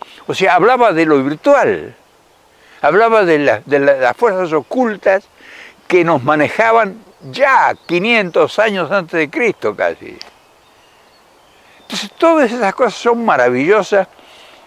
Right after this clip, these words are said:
para salir de la encerrona de la política y de eso, ese menjunje, eh, asqueroso que es, eh, los intereses creados y, eh, el dinero sucio,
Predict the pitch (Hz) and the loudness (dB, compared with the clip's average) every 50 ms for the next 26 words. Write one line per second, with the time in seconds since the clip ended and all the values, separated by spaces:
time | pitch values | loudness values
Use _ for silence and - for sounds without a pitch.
0 | _ - - 165 156 151 - - 170 170 180 208 214 202 156 170 - 175 123 113 | _ -2 0 0 0 0 0 0 0 2 2 2 2 2 2 0 0 0 0 -2
1 | 104 117 139 139 139 117 - 151 147 147 151 185 196 180 170 147 139 131 123 120 | -2 0 2 2 2 0 0 0 0 2 2 0 2 2 2 2 4 4 2 2
2 | - 151 143 147 175 196 170 147 170 139 135 139 143 151 147 - - 151 135 120 | 2 0 0 2 0 0 0 -2 -2 -2 0 2 2 2 2 2 2 0 0 -2
3 | - _ _ - - - - - - - - - - - - - _ - - - | -4 _ _ -20 -20 -20 -20 -20 -20 -20 -20 -20 -20 -20 -20 -20 _ -20 -18 -14
4 | - - 151 135 127 127 123 120 117 113 135 139 131 120 113 - 202 190 165 156 | -6 -4 -4 -2 -2 -4 -6 -6 -6 -4 -2 -2 -2 -2 -2 0 0 0 2 0
5 | 147 135 120 - - - 127 123 123 123 117 104 101 104 104 - - - - - | -2 -4 -6 -4 -2 0 0 2 2 2 0 -2 -6 -10 -16 -18 -20 -20 -20 -20
6 | - - - - - - 131 120 123 120 123 127 127 113 101 92 87 - - - | -20 -20 -20 -16 -10 -6 -4 -4 -4 -6 -8 -12 -16 -18 -18 -18 -18 -18 -20 -20
7 | - - - - - - _ _ _ - 135 127 131 - - - 156 151 160 190 | -20 -20 -20 -20 -20 -20 _ _ _ -8 -4 -4 -4 -4 -2 -2 0 2 2 4
8 | 185 165 135 - - 147 131 107 117 143 147 143 139 113 110 110 104 - - - | 2 2 0 0 0 -2 -2 0 0 0 2 2 2 0 -2 -6 -10 -12 -18 -20
9 | - - - - 123 127 131 139 143 127 - - 156 139 123 101 143 143 165 160 | -20 -20 -12 -8 -4 -2 0 0 0 0 0 -2 -4 -4 -2 -2 0 2 2 0
10 | 127 120 135 117 - - 147 139 151 160 165 160 143 131 123 117 110 110 117 117 | 0 0 -2 -4 -4 -2 0 0 2 2 2 2 2 2 2 2 2 2 2 0
11 | 113 104 - - 123 120 117 107 - - - - - - - - - 127 123 120 | 0 0 -2 -4 -6 -6 -6 -6 -8 -10 -16 -18 -18 -18 -16 -10 -4 -2 0 2
12 | 117 117 120 117 117 117 113 113 113 110 113 123 135 139 139 139 143 147 151 147 | 2 2 2 0 0 -2 -2 -4 -4 -4 -4 -4 -2 0 2 2 2 2 2 2
13 | 143 131 - - - - - 185 160 147 139 123 107 - - - 123 123 123 120 | 2 2 0 -2 -2 0 2 4 4 4 2 0 -4 -8 -10 -10 -6 -4 -2 -2
14 | 110 | -2